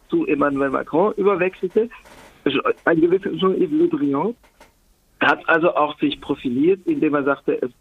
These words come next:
sei ihm ja, äh, es seien ihm keine Beweise bekannt für die Verwicklung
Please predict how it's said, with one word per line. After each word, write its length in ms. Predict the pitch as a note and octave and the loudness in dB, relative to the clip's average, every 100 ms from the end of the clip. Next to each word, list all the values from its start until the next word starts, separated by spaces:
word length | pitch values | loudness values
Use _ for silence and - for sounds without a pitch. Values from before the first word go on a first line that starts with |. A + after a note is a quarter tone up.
| _ | _
sei 180 | C#3 D3+ | 2 2
ihm 240 | - C#3+ | 0 0
ja, 220 | C3+ B2 B2 - _ _ | 0 -2 -4 -18 _ _
äh, 100 | A#2+ | -2
es 180 | A2+ B2 | 0 2
seien 240 | D3 E3 | 2 2
ihm 100 | D3+ | -2
keine 280 | C#3+ C#3 D3+ | 0 2 2
Beweise 500 | C3+ A#2 B2 F3 F3+ | 0 2 2 2 0
bekannt 400 | F#3+ F#3 F3 F#3 | -2 0 -4 -2
für 80 | E3 | -4
die 80 | D#3 | -4
Verwicklung 500 | D3+ D3 D#3 E3 | -2 -4 -2 -4